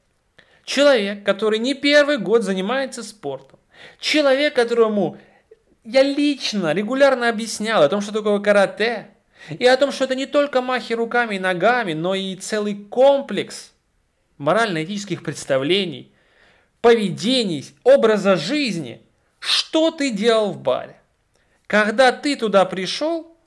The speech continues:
ты уже проиграл. Ты был нетрезв, ты был в непонятной компании. Девушку с какими ценностями ты собирался найти? Какими ты был окружён друзьями?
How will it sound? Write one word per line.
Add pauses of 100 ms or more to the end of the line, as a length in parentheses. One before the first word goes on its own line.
(120)
ты
уже
проиграл. (540)
Ты
был
нетрезв, (380)
ты
был
в
непонятной
компании. (420)
Девушку
с
какими
ценностями
ты
собирался
найти? (960)
Какими
ты
был
окружён
друзьями?